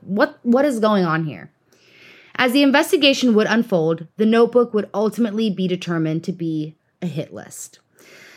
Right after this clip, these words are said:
So they tested the guns found in her room, and sure enough, ballistics from one of the weapons matched the gun that was used to shoot both Doctor Tavis and his office manager, Kay Carter,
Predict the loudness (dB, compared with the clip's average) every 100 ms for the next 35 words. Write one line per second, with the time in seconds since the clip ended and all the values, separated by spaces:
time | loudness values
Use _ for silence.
0 | -2 2 4 2 0 -2 0 0 2 4
1 | 2 0 -2 -2 -2 0 2 4 4 2
2 | 0 -4 -2 -2 0 2 0 -2 -2 0
3 | 0 0 -4 -2 0 2 2 2 2 0
4 | 0 -2 -4 -6 -4 -4 -4 -2 0 4
5 | 4 4 2 0 -2 0 0 0 -6 -2
6 | 0 0 0 -2 -2 -4 -4 -6 -4 0
7 | 2 2 -4 -4 -4 -4 -6 -10 -8 -8
8 | -6 -6 -8 -12 -8 -6 -6 -6 -10 -10
9 | -16